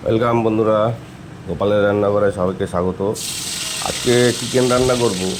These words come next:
তো চিকেনটা একটু অন্যরকম স্টাইলেই করব। এখানে তেলের মধ্যে প্রথমেই টমেটো দিয়ে দিয়েছি, এখানে তিনটে টমেটো আছে বড় সাইজের, এর মধ্যেও চিকেনটাও দিয়ে দিলাম।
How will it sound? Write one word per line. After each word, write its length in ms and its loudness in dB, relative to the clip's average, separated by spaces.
তো 200 -2
চিকেনটা 640 0
একটু 360 -4
অন্যরকম 480 2
স্টাইলেই 420 2
করব। 140 -2
এখানে 260 0
তেলের 340 2
মধ্যে 520 2
প্রথমেই 420 0
টমেটো 320 0
দিয়ে 200 -2
দিয়েছি, 340 -4
এখানে 500 2
তিনটে 280 -2
টমেটো 360 2
আছে 180 0
বড় 300 0
সাইজের, 320 -2
এর 80 -2
মধ্যেও 340 2
চিকেনটাও 520 0
দিয়ে 220 -6
দিলাম। 240 -10